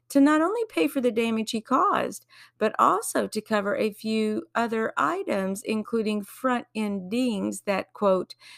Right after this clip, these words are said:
"may have occurred because of the accident." Well, I'd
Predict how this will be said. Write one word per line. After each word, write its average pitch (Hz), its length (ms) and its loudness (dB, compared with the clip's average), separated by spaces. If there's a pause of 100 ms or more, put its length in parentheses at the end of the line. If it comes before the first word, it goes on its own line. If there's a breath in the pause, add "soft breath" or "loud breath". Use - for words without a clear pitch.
(140 loud breath)
"may 208 720 2
have 202 240 -4
occurred 190 500 0
because 185 300 -4
of 165 80 -6
the 170 140 2
accident." - 640 -6 (460 soft breath)
Well, - 300 0 (140)
I'd - 160 0